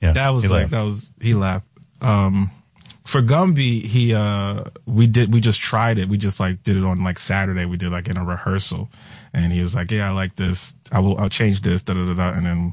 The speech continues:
Speaker 2: you know, and it was there.
Speaker 1: What
Speaker 2: But it
Speaker 1: is
Speaker 2: was,
Speaker 1: the
Speaker 2: like,
Speaker 1: feeling
Speaker 2: crazy.
Speaker 1: when,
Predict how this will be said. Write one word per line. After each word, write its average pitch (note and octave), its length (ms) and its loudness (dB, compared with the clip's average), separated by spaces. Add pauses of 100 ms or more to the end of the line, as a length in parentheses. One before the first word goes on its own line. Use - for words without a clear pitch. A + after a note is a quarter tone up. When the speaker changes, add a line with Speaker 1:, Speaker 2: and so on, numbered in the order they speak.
Speaker 2:
you F#2+ 80 -4
know, F2 140 -6 (320)
and C3 140 -2
it - 40 -2
was - 120 -6
there. - 220 -6 (360)
Speaker 1:
What F3 180 2
Speaker 2:
But G#3 40 4
it G#3+ 40 6
Speaker 1:
is G#3 60 6
Speaker 2:
was, F#3+ 80 4
Speaker 1:
the E3 80 4
Speaker 2:
like, F3+ 120 2
Speaker 1:
feeling C3 420 6
Speaker 2:
crazy. F2 340 -6
Speaker 1:
when, A#2+ 400 6